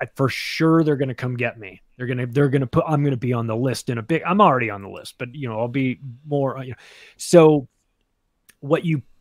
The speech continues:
what you don't talk about, eh, that you wanna talk about, I feel like that on some levels eats away at you. And, and, and that can be the, the most, uh, ho-, horrific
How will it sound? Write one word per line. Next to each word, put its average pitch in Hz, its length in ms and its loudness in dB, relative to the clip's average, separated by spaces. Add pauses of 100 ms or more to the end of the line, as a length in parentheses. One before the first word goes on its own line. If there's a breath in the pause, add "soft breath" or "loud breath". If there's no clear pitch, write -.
(140)
what 156 200 -4
you 160 140 -4
don't 160 420 0
talk 123 300 -4
about, 98 400 -10 (1400)
eh, 165 160 -14
that 147 220 -6
you 143 120 0
wanna 143 440 4
talk 110 320 -6
about, 104 360 -8 (180)
I 131 100 -4
feel 170 260 0
like 151 260 2
that 170 500 0
on 147 220 -6
some 147 320 -4
levels 127 720 -4 (120)
eats 170 280 -6
away 117 300 -4
at - 180 -14
you. - 140 -18 (500)
And, 135 220 -10
and, 127 220 -6
and 131 200 -6
that 135 240 -2
can 139 160 -8
be 123 160 -4
the, 120 160 -6
the 113 160 -12
most, 117 420 -8
uh, 104 360 -8
ho-, - 240 -14
horrific 123 460 -6